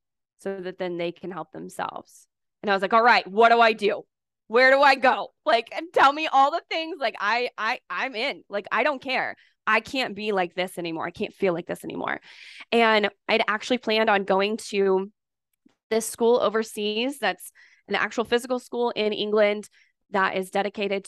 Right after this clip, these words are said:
to spiritual development. It's more so on the mediumship side of things, but, uh, I was like, "Whatever, I'll take whatever training." She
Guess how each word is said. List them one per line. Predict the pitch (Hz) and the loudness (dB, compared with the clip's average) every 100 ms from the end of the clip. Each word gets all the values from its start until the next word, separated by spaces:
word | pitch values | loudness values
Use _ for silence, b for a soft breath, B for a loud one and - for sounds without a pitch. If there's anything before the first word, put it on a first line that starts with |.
| - | -12
to | 202 | -12
spiritual | 190 190 190 180 | -8 -8 -8 -6
development. | 185 220 240 240 240 - - _ _ _ | 0 0 0 -2 -4 -10 -20 _ _ _
It's | 226 | -8
more | 226 226 247 | -2 2 0
so | 254 - 269 277 | -2 -2 0 0
on | - 254 | 0 -4
the | 247 | -6
mediumship | 240 240 254 - - | -8 -8 -8 -12 -14
side | - 226 | -6 -4
of | 220 | -4
things, | - 214 302 403 - | -4 -6 -4 -8 -2
but, | 214 190 190 - _ _ _ | 0 2 0 -6 _ _ _
uh, | 214 190 180 | 0 2 2
I | 202 | 0
was | 208 | -4
like, | 202 | -6
"Whatever, | 190 208 214 240 | -2 0 0 0
I'll | - | -4
take | - 208 202 | -6 -8 -2
whatever | 196 202 | -2 -2
training." | 208 - 214 226 233 247 | -8 -8 -6 -6 -6 -8
She | - - 214 214 | -10 -6 -4 -4